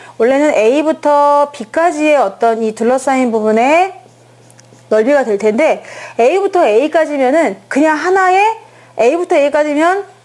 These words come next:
착 말라붙어서 넓이 따위는 없겠죠? 그냥 실 아주 얇은 넓이가 없습니다.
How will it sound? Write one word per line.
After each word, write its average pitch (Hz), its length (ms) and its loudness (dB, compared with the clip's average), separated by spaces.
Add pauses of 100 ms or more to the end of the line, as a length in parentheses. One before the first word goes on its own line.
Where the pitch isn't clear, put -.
(220)
착 453 260 -6
말라붙어서 247 800 -2
넓이 240 320 0
따위는 294 280 0
없겠죠? 220 600 -2 (1200)
그냥 269 300 0
실 - 260 0 (440)
아주 294 240 -2
얇은 220 440 0
넓이가 240 320 2
없습니다. 196 540 -2